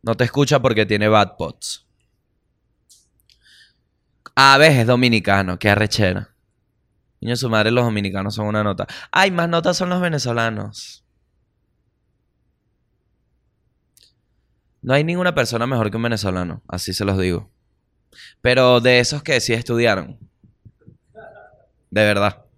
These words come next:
Sí, porque esa vaina se ha perdido tanto ese valor, marico. Uno era una tremenda gente, weón. Reniotolina era un crack.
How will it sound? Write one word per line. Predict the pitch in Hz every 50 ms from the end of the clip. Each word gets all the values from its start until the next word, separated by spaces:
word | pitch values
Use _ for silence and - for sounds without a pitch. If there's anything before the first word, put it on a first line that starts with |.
| _ _ _ _ _ _ _ _ _ _ _ - - - - _
Sí, | - - 175 185 180
porque | 135 143 131 - 139
esa | - - 165
vaina | 170 180 180 185
se | 180 - 151
ha | 139
perdido | 139 160 170 180 185 180 180
tanto | 190 180 175 180
ese | 170 - 180
valor, | 165 156 160 170 151 117 104
marico. | 98 101 98 104 127 - 123
Uno | 110 104 110
era | 120 131
una | 139 151 156 160
tremenda | - 147 117 117 110 117 131
gente, | 151 147 131 127 107 104
weón. | 101 107 113 107
Reniotolina | 101 104 101 104 104 98 87 101 98 98 98 104
era | 110 127
un | 147 143
crack. | - - 139 110 101 - - -